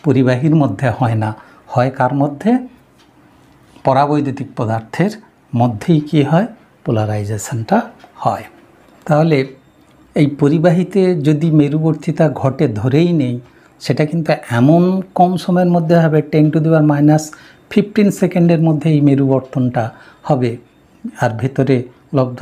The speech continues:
প্রাবল্যটা কী হয়ে যাবে, শূন্য হয়ে যাবে। সেই জন্য বলা হয় পরিবাহীতে কোনো পোলারাইজেশন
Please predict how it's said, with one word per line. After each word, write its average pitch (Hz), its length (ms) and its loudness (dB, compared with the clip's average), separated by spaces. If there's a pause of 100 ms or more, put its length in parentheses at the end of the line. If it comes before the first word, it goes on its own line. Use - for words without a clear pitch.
(100)
প্রাবল্যটা 127 580 0
কী - 120 -8
হয়ে 131 120 0
যাবে, 156 120 -2 (100)
শূন্য 131 280 4
হয়ে 113 160 -4
যাবে। 110 140 -2 (340)
সেই 147 220 0
জন্য 151 140 0 (120)
বলা 127 240 2
হয় 117 160 -2 (320)
পরিবাহীতে 123 560 0 (360)
কোনো 123 160 4 (100)
পোলারাইজেশন 117 720 0